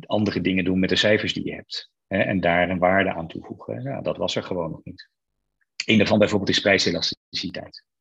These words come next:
Als ik, hè, dat is een ding wat we met data die we hebben vanuit kassa's, waar we naar de ontwikkeling kijken in marge, in volume,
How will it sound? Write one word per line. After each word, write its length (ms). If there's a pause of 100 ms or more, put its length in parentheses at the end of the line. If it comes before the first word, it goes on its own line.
(120)
Als 160
ik, 140
hè, 160
dat 160
is 140
een 260
ding 340
wat 240
we 380 (320)
met 200
data 520
die 180
we 100
hebben 540
vanuit 380
kassa's, 760
waar 220
we 80
naar 280
de 520
ontwikkeling 480
kijken 360
in 140
marge, 640
in 200
volume, 460